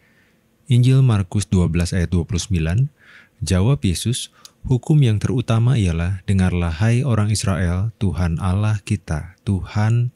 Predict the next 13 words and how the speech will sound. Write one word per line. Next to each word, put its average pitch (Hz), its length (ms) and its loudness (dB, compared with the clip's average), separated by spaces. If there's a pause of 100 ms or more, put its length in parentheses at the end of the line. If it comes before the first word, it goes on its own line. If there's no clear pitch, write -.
(120)
itu 90 400 -4
Esa." 80 480 -6 (720)
Dalam 82 240 -2
video 87 320 0
singkat 120 560 -2
ini, 117 320 0
kita 92 320 -4
akan 95 240 -4
melihat 90 320 -2 (160)
tiga 110 240 0
bagian 92 480 0
dari 85 240 -2
ayat-ayat 90 560 -2